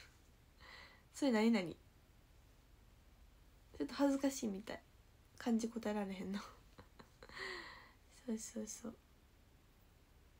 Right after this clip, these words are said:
読み方とか。読み方とかを間違えて、「何々さん、ありがとうございます」って言ったら、「ううん。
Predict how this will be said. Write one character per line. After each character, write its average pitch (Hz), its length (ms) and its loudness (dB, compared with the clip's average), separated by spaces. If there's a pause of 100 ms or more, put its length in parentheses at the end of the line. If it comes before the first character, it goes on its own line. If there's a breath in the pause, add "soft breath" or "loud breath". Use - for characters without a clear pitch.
(1600)
読 233 160 8
み 254 80 4
方 277 260 2
と 226 100 0
か。 - 180 -4 (3000 soft breath)
読 254 120 4
み 254 120 4
方 269 280 2
と 226 120 -4
か 208 280 0
を 202 280 0 (840 soft breath)
間 247 120 4
違 233 320 6
え - 20 0
て、 208 340 0
「何 285 100 10 (320)
々 - 0 -
さ 415 260 12
ん、 - 80 -4 (140)
あ - 80 8
り 359 120 10
が 403 80 8
と 392 160 4
う 359 40 4
ご 349 80 4
ざ 349 160 6
い 359 60 6
ま 349 320 6
す」 370 40 2
っ - 20 -6
て - 120 -18
言 226 80 4
っ - 40 -8
た 208 80 4
ら、 196 240 4 (580 soft breath)
「う 240 80 8
う 254 40 10
ん。 196 320 2